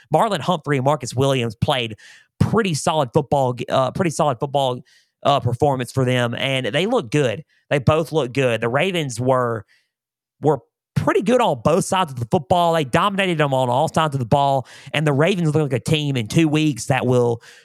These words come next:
not be playing in two weeks. They look like a team that will mo-, that could, will be, that will probably be playing in three weeks instead of playing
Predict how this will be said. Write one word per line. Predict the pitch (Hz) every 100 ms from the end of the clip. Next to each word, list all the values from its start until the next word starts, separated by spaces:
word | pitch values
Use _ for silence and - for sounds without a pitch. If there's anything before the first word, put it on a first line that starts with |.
| _ _ -
not | 123 170 151
be | 135
playing | 139 143 131
in | 127
two | 123 143
weeks. | 127 135 127
They | 139
look | 147 160
like | 143
a | 123
team | 143 143 135
that | 131
will | 117 120 -
mo-, | 127 143 -
that | -
could, | - 190 233 156 147 - - _ -
will | 147 147
be, | 135
that | 147 117
will | 143 135
probably | - 196 214 143
be | 131
playing | 151 143 135
in | 117
three | - 175 285 311
weeks | 151 120 - - - - - -
instead | 156 - 165
of |
playing | 147 170 160 151